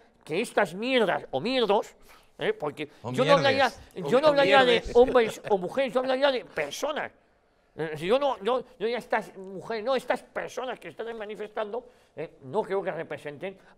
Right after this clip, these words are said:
Speaker 1: a otras muchísimas personas que, por supuesto, no se sienten identificadas con, con, ni siquiera con la alcaldesa de Madrid, que es de bochorno. Igual que la alcaldesa de Barcelona diciendo que en España,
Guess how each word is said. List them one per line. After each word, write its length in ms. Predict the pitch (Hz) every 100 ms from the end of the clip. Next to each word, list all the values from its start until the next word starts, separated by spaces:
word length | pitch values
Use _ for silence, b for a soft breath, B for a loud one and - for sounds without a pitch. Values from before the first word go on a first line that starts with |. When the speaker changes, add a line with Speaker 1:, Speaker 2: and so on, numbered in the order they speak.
| -
Speaker 1:
a 80 | 135
otras 240 | 151 156
muchísimas 440 | 139 - 139 147 -
personas 420 | 135 - 139 160 b b
que, 140 | - 135
por 140 | 113
supuesto, 340 | 113 98 127 135
no 100 | 127
se 100 | 131
sienten 300 | - 131 131
identificadas 640 | 127 123 120 120 120 139 143 b b -
con, 200 | 123 120 -
con, 240 | 127 120 - _ _ _ _ _
ni 140 | 123
siquiera 340 | - 104 135 156
con 160 | 143
la 60 | 123
alcaldesa 420 | 107 101 123 143
de 60 | 135
Madrid, 280 | 123 127 170 b -
que 120 | -
es 100 | 143
de 80 | 151
bochorno. 500 | 113 107 151 120 113 B B 143
Igual 260 | 113 139
que 80 | 170
la 80 | 147
alcaldesa 440 | 139 117 139 165
de 40 | 147
Barcelona 480 | 147 135 139 156
diciendo 320 | 147 127 139 143
que 60 |
en 80 | 120
España, 420 | - 139 143 156